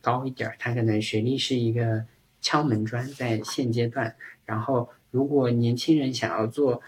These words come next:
产品经理这份岗位的话，我觉得建议是先有找一些实习，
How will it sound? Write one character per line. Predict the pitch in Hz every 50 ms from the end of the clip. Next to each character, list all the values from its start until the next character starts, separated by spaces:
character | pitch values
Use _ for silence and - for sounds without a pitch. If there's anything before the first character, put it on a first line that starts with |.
| - _
产 | - - - 127 139
品 | 147 135 120
经 | 123 143 143
理 | 147 135
这 | 117 - 139
份 | 147 143 127
岗 | 120 113 - -
位 | 110 123 127
的 | 117 110
话， | 110 - 127 120
我 | 117 117 110
觉 | 107 - 107 107
得 | 107 113 113 113 - - - _ _
建 | - - 170 160 147
议 | 143 139
是 | 139 - - 143 135 127
先 | 120 - - 143 139 135 135 135 135 127 120
有 | 117 101 - - - _ _ _ _ _
找 | - - 175 - -
一 | 123
些 | 123 123 - 139
实 | 139 - - - 113
习， | 113 117 - - - 113 107 110 113